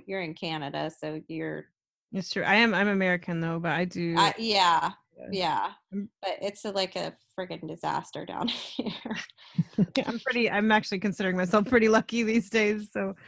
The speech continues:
Speaker 2: <laughs> um,
Speaker 1: Yeah.
Speaker 2: all right. That's all right.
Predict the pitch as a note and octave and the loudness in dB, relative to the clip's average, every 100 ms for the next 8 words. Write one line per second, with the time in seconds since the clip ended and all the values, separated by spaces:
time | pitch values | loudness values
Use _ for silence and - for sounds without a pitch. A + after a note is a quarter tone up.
0 | - - - - A3 - A3+ - A3+ - | -20 -20 -12 -4 -4 0 -2 2 2 4
1 | A3+ A3+ A3+ - G3 G3 F#3 F3+ F3+ - | 2 2 -4 -14 -14 -10 -6 -2 -2 -4
2 | - - G3 F#3+ G3+ G#3+ F#3+ F#3+ A3 G#3+ | -8 -8 0 4 4 4 2 -2 -2 0
3 | B3 C4 - | 0 -2 -4